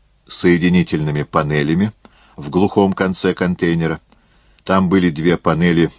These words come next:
из металлического сплава, чуть меньше трёх футов в ширину и семи футов в высоту каждая, разделённые трубами и вентилями, через которые холодный воздух поступал в контейнер.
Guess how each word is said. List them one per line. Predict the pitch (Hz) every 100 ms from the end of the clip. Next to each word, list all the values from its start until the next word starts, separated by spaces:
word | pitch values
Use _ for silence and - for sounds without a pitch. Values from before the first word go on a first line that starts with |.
| -
из | 90 76
металлического | 80 85 80 - - - 80
сплава, | 78 - 95 82 71 65 - - - _
чуть | - 87 82
меньше | 87 87 - 85
трёх | - 82 78 -
футов | 87 85 82 -
в |
ширину | - 78 85 104 139 - - -
и | 80
семи | - 85 98
футов | - 95 95 95 -
в | - 78 71
высоту | 78 - 80 95
каждая, | - 90 73 - 71 65 - -
разделённые | 82 80 76 80 87 90 85 82
трубами | - 90 95 104 107 110 101 - -
и | 82 73 69 64
вентилями, | 82 76 98 98 98 98 101 - - - -
через | 82 82
которые | - 90 87 82 78
холодный | 85 78 76 76 69
воздух | 92 95 98 -
поступал | - - 78 - 78 76
в | -
контейнер. | 82 80 82 67 62 62